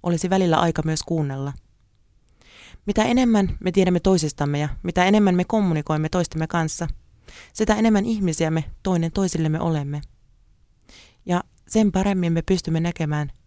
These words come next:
että myös ne toiset ovat ihmisiä, ihan meidän kaltaisiamme. Vain sillä tavalla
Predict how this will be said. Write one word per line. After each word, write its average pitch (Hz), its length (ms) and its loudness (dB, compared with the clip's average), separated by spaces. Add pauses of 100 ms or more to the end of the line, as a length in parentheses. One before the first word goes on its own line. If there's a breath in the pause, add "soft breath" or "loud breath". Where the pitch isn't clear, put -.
(120)
että 165 200 -8
myös 170 260 -4 (260)
ne 180 100 -2
toiset 185 360 -2
ovat 147 180 -2
ihmisiä, 151 480 -4 (560)
ihan 180 200 2
meidän 185 220 2
kaltaisiamme. 156 680 -2 (920)
Vain 190 200 4
sillä 214 240 6
tavalla 160 400 2